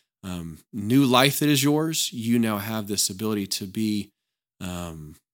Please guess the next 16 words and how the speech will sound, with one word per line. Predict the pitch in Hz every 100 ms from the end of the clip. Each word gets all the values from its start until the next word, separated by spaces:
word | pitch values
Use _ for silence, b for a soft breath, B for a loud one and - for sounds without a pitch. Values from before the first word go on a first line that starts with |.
| _ _
close | - 135 143 123 -
and | 98
connected | - - 107 117 -
with | 107 95
God, | - 107 104 92 87 - _ _ _ _
and | 110 104 98 92 92 90
you | 101 104
don't | 127 120
have | 147 147
to | 90 101
walk | 107 - -
back | 107 -
in | 113 107 95 - _ _ _ -
to | 113
this | 101 -
old | 117 104 101 90